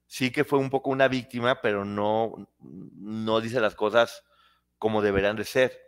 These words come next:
y culpa a otras mujeres, que creo que ahí está el error.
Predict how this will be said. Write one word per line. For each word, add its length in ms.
y 100
culpa 400
a 40
otras 320
mujeres, 460
que 120
creo 140
que 80
ahí 60
está 140
el 80
error. 340